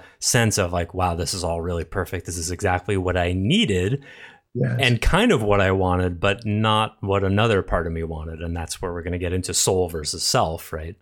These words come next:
Speaker 2: Ex-, exactly. So l-, let me just reframe exactly what you said in a slightly different way. It would say, um, "I hear your prayer, and if you do want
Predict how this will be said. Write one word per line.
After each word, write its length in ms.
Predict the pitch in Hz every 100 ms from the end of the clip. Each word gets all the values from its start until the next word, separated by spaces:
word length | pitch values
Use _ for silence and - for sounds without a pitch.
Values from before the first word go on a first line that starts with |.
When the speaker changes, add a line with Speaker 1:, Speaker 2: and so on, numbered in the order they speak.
| _ -
Speaker 2:
Ex-, 220 | 107 104
exactly. 760 | - 113 101 110 113 117 120 131 - - - - _ _ -
So 360 | - 170 139
l-, 260 | 139 170 160
let 100 | 190
me 80 | 185
just 180 | 165 165
reframe 440 | 165 165 165 139 127
exactly 400 | 113 160 165 -
what 120 | 143
you 80 | 139
said 180 | 139 131
in 80 | 123
a 40 |
slightly 460 | - - 170 165 135
different 420 | 131 127 120 117
way. 340 | 120 117 113 - - _
It 100 | 139
would 200 | 131 131
say, 420 | 131 151 139 135 131
um, 240 | 127 117 - - _ _ _ 131
"I 160 | 135
hear 340 | 131 160 196 220
your 240 | 190 165 165
prayer, 760 | 165 185 151 117 110 127 131 - -
and 200 | 135 135
if 180 | 131 151
you 160 | 143
do 420 | 123 120 226 311 262
want 520 | 151 110 113 120